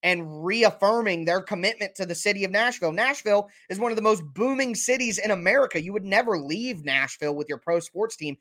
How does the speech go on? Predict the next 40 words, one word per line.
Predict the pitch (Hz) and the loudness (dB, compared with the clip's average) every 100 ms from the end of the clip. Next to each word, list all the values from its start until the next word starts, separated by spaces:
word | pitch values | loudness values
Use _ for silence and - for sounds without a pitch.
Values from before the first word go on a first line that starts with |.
| - _ | -18 _
to | - | 4
go | - | 4
to | - | 6
California | 185 180 127 _ 147 226 294 220 | 4 4 2 _ -2 0 4 4
right | 156 135 127 | 4 2 -2
now | 127 127 - _ - | -4 -4 -8 _ -6
with | 151 156 | -4 2
their | 165 196 | 4 4
taxes. | - 127 120 151 165 - _ _ - | 2 -2 -2 -8 -12 -16 _ _ -2
In | 170 | -2
a | |
state | 160 - 202 247 | 0 4 4 4
with | 196 | 2
no | 202 | 2
state | 226 220 214 | 2 2 2
taxes, | 190 202 220 220 | 2 2 2 -4
you're | 190 185 | -4 -4
gonna | |
leave | 165 196 220 | -2 -2 -2
and | 190 | 0
go | |
to | 151 | 0
California | - 160 214 180 - 160 196 233 | 0 0 2 0 -4 -8 -2 0
and | 214 | 0
take | 190 185 | -2 -6
your | 175 | -10
team | 185 196 151 | -8 -6 0
there? | 156 226 262 _ _ _ _ - | 2 2 -2 _ _ _ _ -12
Not, | 131 196 214 208 | -4 2 2 4
nobody's | 190 226 220 202 165 | 6 6 8 4 2
moving | 185 214 208 185 | -4 -4 -2 0
their | 170 | 0
business | 160 175 147 151 - | 4 2 2 -8 -8
to | |
California | 147 165 143 - 135 120 | -2 0 0 -4 -10 -8
right | 117 110 - | -6 -6 -8
now. | 82 _ _ _ _ _ _ _ _ | -16 _ _ _ _ _ _ _ _
Nah. | 131 123 - _ _ _ _ | -10 -10 -12 _ _ _ _
So, | - 135 120 117 _ _ _ | -4 -2 -2 -6 _ _ _
sorry. | - 131 120 | -4 -2 -2